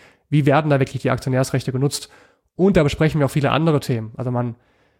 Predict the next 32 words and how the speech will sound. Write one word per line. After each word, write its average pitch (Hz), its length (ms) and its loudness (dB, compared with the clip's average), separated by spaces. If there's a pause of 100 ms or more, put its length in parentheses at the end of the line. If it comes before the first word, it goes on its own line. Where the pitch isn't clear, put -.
(120)
wir 135 60 -2
haben 143 80 2
jetzt 151 120 0
viel 151 140 2
über 131 140 2
Aktien 151 280 0
gesprochen, 151 400 -2
weil 139 80 2
das 143 140 0
für 147 80 0
PrivatanlegerInnen 139 800 0
einfach 135 260 -2
so 127 140 -2
das - 320 -6 (360)
Relevanteste 139 640 0
ist. - 320 -4 (520)
Es - 160 -10
gibt 165 180 0
ja 156 60 6
aber 143 100 4
auch 127 100 0
andere 156 260 2
Sachen, 131 260 0
ob 123 80 -4
das 135 120 -2
die - 120 -6
Crowd-Investings 147 720 0
sind 143 240 -2
oder 131 240 -2
irgendwelche 127 300 -4
Startup-Investments 139 1000 0
oder 123 380 -2